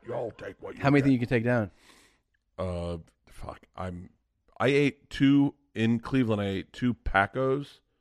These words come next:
Speaker 2: What's a Paco?
Speaker 1: Is a, is a, it's a coney dog, but it's got mustard.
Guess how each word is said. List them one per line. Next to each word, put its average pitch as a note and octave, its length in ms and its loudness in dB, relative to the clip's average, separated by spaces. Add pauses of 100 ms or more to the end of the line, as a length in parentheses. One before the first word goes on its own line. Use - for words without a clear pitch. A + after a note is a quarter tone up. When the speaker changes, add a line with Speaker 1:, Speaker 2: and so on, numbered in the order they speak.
(280)
Speaker 2:
What's A2+ 140 -8
a A2+ 60 -4
Paco? A#2 440 -4
Speaker 1:
Is G2+ 220 -2
a, F#2 300 0
is F2+ 180 -8
a, E2+ 60 -12 (180)
it's G2 140 -14
a - 20 -16
coney A2+ 320 0
dog, F2+ 260 -2
but F2+ 120 -6
it's - 80 -14
got E2+ 180 -6
mustard. F2+ 640 -6